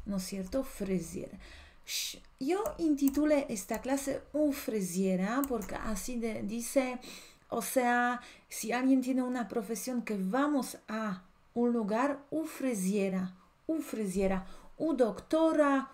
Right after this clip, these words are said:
u lekarza, u fryzjera, ¿no es cierto? Otros ejemplos, am, del mismo contexto. U fryzjera w Polsce. Świetnie, w Polsce. Bueno, entonces vamos a empezar a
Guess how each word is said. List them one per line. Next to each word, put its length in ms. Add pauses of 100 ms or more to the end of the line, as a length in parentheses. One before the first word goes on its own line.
(140)
u 120
lekarza, 920 (100)
u 160
fryzjera, 800 (240)
¿no 120
es 60
cierto? 380
Otros 380
ejemplos, 680 (460)
am, 520 (680)
del 220
mismo 320
contexto. 640 (360)
U 120
fryzjera 800
w 520 (160)
Polsce. 880
Świetnie, 680 (160)
w 200
Polsce. 640 (840)
Bueno, 380 (120)
entonces 760
vamos 520
a 40
empezar 720
a 300